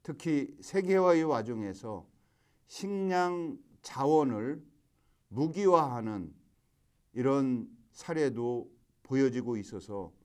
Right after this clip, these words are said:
앞으로 식량 주권을 지켜나가기 위한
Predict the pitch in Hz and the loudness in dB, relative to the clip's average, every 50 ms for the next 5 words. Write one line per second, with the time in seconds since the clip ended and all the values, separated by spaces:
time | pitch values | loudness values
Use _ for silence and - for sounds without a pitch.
0 | _ - _ _ - 98 107 - - 117 113 120 120 110 - - - - - 202 | _ -20 _ _ -10 -10 -10 -10 -10 -8 -6 -6 -6 -8 -10 -14 -16 -12 -8 -6
1 | 214 202 202 196 190 185 180 147 - 147 127 - - 151 143 151 147 151 147 - | -4 -2 0 0 0 -2 -4 -6 -8 -12 -10 -4 -4 -2 -2 0 -2 -2 -4 -6
2 | - - _ _ _ _ _ _ _ _ _ - - 151 147 - 170 165 151 151 | -8 -14 _ _ _ _ _ _ _ _ _ -12 -12 -10 -6 -4 -2 -2 0 0
3 | 147 139 123 120 113 107 107 104 95 87 - | -2 -2 -2 -2 -2 -2 -2 -4 -6 -8 -10